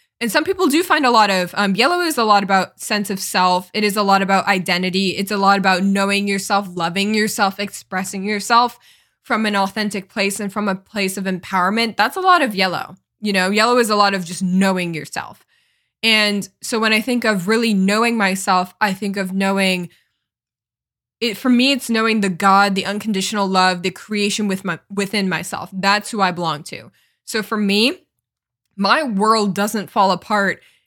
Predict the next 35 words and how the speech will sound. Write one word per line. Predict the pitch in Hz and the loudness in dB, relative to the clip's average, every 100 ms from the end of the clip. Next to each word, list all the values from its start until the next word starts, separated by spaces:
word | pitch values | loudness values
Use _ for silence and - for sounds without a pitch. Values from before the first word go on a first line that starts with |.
| - | -6
if | 220 208 | -4 -2
certain | - 233 196 190 | -2 -2 -2 -6
people | - - 240 247 214 196 180 175 - _ _ 214 | -10 -6 -6 -2 0 2 2 0 -6 _ _ -2
are | |
here | 214 226 226 | -2 0 0
for | 220 208 | 0 -2
a | 185 | 0
reason | 185 202 202 | -2 -2 -2
or | 185 170 | -2 -4
a | |
season. | 170 175 165 107 - - _ _ - | -6 -8 -8 -12 -16 -20 _ _ -2
And | 214 | 0
their | 208 202 | 0 0
reason | 202 240 233 | 2 2 2
or | 202 202 | 2 0
season | 190 226 233 262 269 277 | -2 -2 0 2 2 -2
is | 208 185 | -4 -2
over | 180 165 - 254 _ | -2 -4 -10 -18 _
for | 277 | 0
whatever | 277 311 311 277 262 | 4 4 4 2 0
reason, | 226 180 165 160 | 0 -4 -6 -6
you | 190 | -2
know, | 226 | -2
it's, | 262 - | -2 -4
and | 262 269 | -2 -2
it's | 269 | 2
all | 269 247 | 2 2
good, | 285 - | 0 0
you | 196 202 | -2 0
know, | 185 190 - _ _ _ _ _ | 2 0 -2 _ _ _ _ _
that | 220 269 - | 2 2 0
changes | - 262 233 214 196 | -2 -2 0 0 0
nothing | 214 220 196 | -2 -2 -4
for | 190 | -4
me. | 185 175 170 | -4 -4 -6